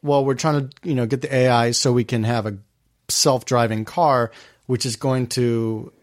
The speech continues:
you know, lead to much cleaner skies because,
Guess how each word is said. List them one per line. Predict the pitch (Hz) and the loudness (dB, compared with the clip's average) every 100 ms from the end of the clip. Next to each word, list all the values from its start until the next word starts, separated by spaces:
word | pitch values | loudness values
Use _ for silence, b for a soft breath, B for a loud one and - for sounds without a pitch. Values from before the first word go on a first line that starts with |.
| _ _ - | _ _ -2
you | 117 | 0
know, | 110 | 0
lead | 110 120 113 | 2 2 2
to | - 117 107 104 104 - _ _ _ - | 0 2 0 -2 -8 -12 _ _ _ -2
much | 123 127 - | 2 2 0
cleaner | - 131 117 107 | 0 2 2 0
skies | - 127 117 113 113 | 0 2 4 2 0
because, | 120 107 107 101 - | -4 -2 -2 -4 -6